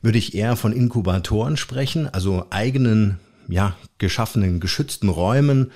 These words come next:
also virtuellen Räumen, können auch physische Räume sein, in denen ich Teams aufbaue und diesen Teams oder diesem Team, man fängt ja in der Regel mal mit einem an,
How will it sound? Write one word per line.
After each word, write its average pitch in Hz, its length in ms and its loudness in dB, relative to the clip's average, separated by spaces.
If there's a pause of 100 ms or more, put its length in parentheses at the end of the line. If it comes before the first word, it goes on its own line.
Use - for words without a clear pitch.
(600)
also 73 260 -6
virtuellen 107 400 0
Räumen, 101 320 2
können 85 200 -2
auch 69 120 -6
physische 117 380 -4
Räume 92 320 0
sein, 85 300 -2
in 85 120 -4
denen 92 200 0
ich - 320 -4
Teams 147 360 0
aufbaue 98 640 -2
und 92 200 -4
diesen 95 260 -2
Teams 95 480 -2 (500)
oder 87 120 -2
diesem 92 480 0
Team, 113 340 2
man 82 140 -2
fängt 101 220 -4
ja 90 40 -2
in 80 60 -2
der 85 80 -2
Regel 98 160 -2
mal 87 140 -2
mit 80 220 -10
einem 95 320 0
an, 135 280 -2